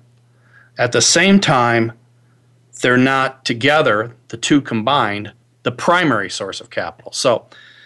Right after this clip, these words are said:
large banks and community banks make up about twenty-eight percent of the sources of capital for businesses under five million dollars. Think about that.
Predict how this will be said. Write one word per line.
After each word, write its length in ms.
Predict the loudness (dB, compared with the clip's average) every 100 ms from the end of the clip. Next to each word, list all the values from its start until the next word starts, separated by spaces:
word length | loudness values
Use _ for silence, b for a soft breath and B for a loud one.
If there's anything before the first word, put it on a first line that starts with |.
| b b b
large 340 | 0 2 0 -2
banks 360 | -2 -2 -2
and 100 | -4
community 460 | 0 0 2 2 0
banks 420 | 0 -2 -2 -4
make 220 | -2 0
up 140 | 0 0
about 300 | 2 0 0
twenty-eight 540 | 0 2 2 0 -2
percent 480 | -2 0 0 0 -2 2
of 380 | 4 4 2
the 320 | 2 2 0 -4 B
sources 500 | -4 2 2 2 0
of 140 | -2 -2
capital 480 | 0 2 2 0 0
for 120 | -2
businesses 560 | 0 0 0 0 -2 0
under 300 | 0 2 2
five 400 | 0 0 2 0
million 240 | 0 0
dollars. 460 | 2 2 0 -4 -10 b b b _ _ -6
Think 200 | -4 0
about 300 | 0 0 0
that. 260 | -2 -2